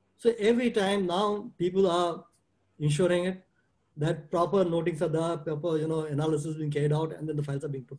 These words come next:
to me. So most of the time you'll find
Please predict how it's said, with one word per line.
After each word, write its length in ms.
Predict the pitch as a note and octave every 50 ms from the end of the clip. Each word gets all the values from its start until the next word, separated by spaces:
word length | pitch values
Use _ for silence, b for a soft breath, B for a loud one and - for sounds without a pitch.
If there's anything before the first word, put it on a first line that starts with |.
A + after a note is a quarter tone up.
| -
to 80 | - C#3+
me. 80 | C#3+ C#3+ - _ _ _ _ _ _ _ _ _ _ _ _ _ _ _ _ _ _ _ _ _ _ _ _ _ _ _ _ _ _ _ _ _ _ _
So 140 | - A#3+
most 320 | G#3 F#3+ A3 B3+ B3 - -
of 160 | B3+ A#3 -
the 60 | A3+
time 120 | A3 A3 A3
you'll 160 | G#3+ G#3 F#3+
find 460 | - - G3 F#3 F3 F3+ F#3 G3 G3+